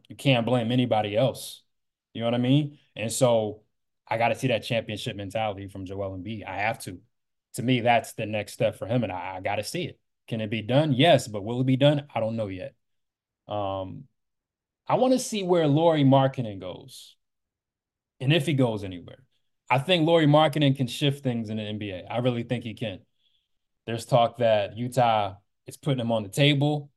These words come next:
and they want, like, a boatload of picks, like, five first rounders. Danny Ainge gets, look, Danny Ainge is,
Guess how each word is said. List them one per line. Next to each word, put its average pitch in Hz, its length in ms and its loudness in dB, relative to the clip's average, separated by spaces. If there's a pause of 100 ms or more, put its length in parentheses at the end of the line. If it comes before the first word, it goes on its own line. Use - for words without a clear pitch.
and 98 120 -12
they 113 80 -6
want, 120 280 4
like, 98 240 -2
a 95 60 -8
boatload 101 560 -2
of 98 100 -18
picks, - 260 -4
like, - 120 -20
five 120 420 2
first 110 220 -2
rounders. 104 600 -6 (1080)
Danny 139 320 4
Ainge 165 300 2
gets, 151 340 -2
look, 120 280 -4
Danny 151 280 2
Ainge 160 300 2
is, 117 280 -10